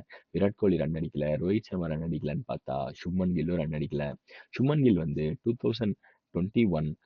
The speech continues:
ஆஸ்திரேலியா சீரிஸ்ல காபால நைன்டி ஒன் அடிச்சாரு.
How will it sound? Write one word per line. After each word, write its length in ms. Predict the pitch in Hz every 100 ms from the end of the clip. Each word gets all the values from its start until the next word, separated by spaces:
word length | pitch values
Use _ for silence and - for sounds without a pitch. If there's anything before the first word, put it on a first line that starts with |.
| _
ஆஸ்திரேலியா 440 | - - 123 113
சீரிஸ்ல 440 | 92 78 80 - 71 73 80
காபால 460 | 80 82 104 90
நைன்டி 300 | 87 76 90
ஒன் 100 | 80
அடிச்சாரு. 500 | 73 78 - 71 71